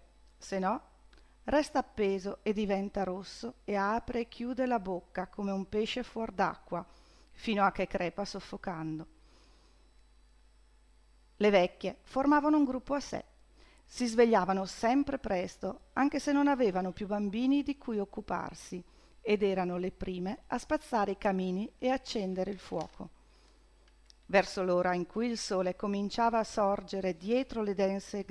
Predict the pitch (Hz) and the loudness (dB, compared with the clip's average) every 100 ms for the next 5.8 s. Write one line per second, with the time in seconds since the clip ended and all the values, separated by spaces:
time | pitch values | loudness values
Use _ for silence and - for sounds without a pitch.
0 | 196 208 185 185 185 170 156 180 233 - | -4 -4 -4 -6 -4 -6 -2 -2 -2 -10
1 | - - - - - - 226 208 247 294 | -20 -20 -20 -20 -20 -4 2 6 6 6
2 | 262 226 - 240 262 269 220 233 233 247 | 4 2 2 2 2 0 -2 2 2 2
3 | 262 - 254 - 208 180 175 175 185 - | -2 0 0 0 -6 -4 -4 -4 -8 -16
4 | - - - 202 196 196 - 220 233 226 | -20 -16 4 6 6 0 -4 -2 0 0
5 | 214 - 233 - - 175 170 180 | -4 -6 -8 -8 -6 -4 -4 -4